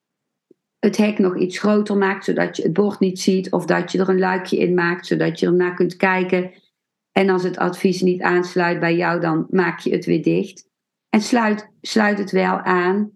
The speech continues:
dan kijk je hoe het is om dat uit te proberen. En dan is het nog steeds hetgeen wat jij doet, ook al is het advies van de ander.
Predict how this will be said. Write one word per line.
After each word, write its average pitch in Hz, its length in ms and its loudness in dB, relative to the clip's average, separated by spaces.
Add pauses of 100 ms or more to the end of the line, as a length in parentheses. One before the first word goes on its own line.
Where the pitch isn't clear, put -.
(640)
dan 240 520 0
kijk 185 300 0
je 202 160 0
hoe 190 160 0
het 170 140 -4
is 170 200 0
om 170 120 2
dat 165 260 -2
uit 180 240 2
te 180 140 -4
proberen. 160 760 -2 (400)
En 220 140 4
dan 208 220 2
is 208 160 2
het 208 140 -2
nog 180 180 2
steeds - 800 -2 (800)
hetgeen 196 600 0
wat 170 260 -2
jij 170 500 2
doet, 202 300 0
ook 208 260 0
al 202 100 2
is 190 140 0
het 185 160 -4
advies 185 540 -2
van 175 160 2
de - 160 -4
ander. 233 560 0